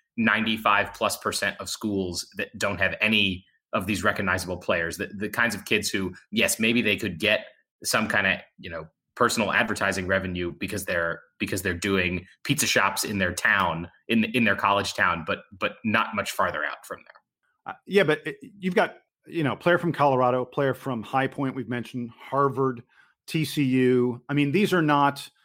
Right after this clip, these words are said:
Speaker 2: these are not national title contenders, and they're gonna have voices on this committee. And,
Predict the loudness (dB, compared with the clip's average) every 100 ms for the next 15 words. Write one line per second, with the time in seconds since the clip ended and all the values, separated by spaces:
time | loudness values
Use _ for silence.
0 | _ _ _ -4 0 2 4 4 2 2
1 | 2 2 0 0 0 -2 0 2 2 2
2 | 2 -2 0 0 0 0 -2 -2 -4 -6
3 | -4 0 2 0